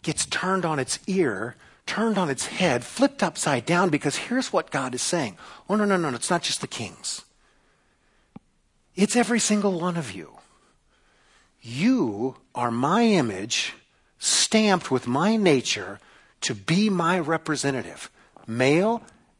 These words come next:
and female." This is, this is revolutionary. In a male-dominated culture,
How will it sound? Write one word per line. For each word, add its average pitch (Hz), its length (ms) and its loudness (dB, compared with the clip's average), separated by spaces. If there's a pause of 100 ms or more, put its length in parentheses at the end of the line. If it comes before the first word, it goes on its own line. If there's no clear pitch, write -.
(260)
and 165 240 2
female." - 580 -8 (2500)
This 269 220 8
is, - 180 4 (120)
this 240 220 6
is 359 160 10
revolutionary. 160 1000 6 (1500)
In 190 140 8
a 156 80 8
male-dominated 240 1200 10
culture, 131 640 4